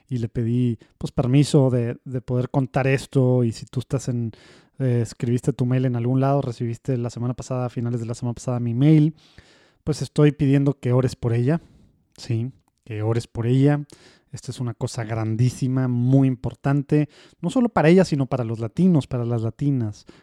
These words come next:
lo que puede venir de este evento, de este Given Forum, otro rollo, y pues también que la apoyes. Sí recibió una pequeña beca, pero vuelos, eh, todo el tema de traslados, ¿verdad?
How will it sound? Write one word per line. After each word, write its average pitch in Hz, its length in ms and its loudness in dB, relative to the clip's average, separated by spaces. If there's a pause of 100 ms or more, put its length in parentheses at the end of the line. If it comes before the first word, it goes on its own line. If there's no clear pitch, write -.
(120)
lo 139 100 -6
que - 120 -12
puede 139 240 2
venir 131 260 2
de 131 80 0
este - 220 -6
evento, 120 420 0
de 113 80 -2
este - 240 -8
Given 113 340 -6
Forum, 120 420 -4 (480)
otro 123 280 -2
rollo, 113 360 -2 (760)
y 147 300 4 (380)
pues - 180 -8
también 113 520 -4 (280)
que 117 100 -12
la 104 60 -10
apoyes. - 720 -12 (480)
Sí - 260 2
recibió 123 320 2
una 120 120 -2
pequeña 123 440 -4
beca, 127 380 -4 (440)
pero 196 380 4 (280)
vuelos, 131 760 2 (320)
eh, 120 300 -2 (140)
todo 131 160 4
el 123 100 2
tema 127 200 -2
de 117 60 -2
traslados, 120 840 -2
¿verdad? 120 500 -4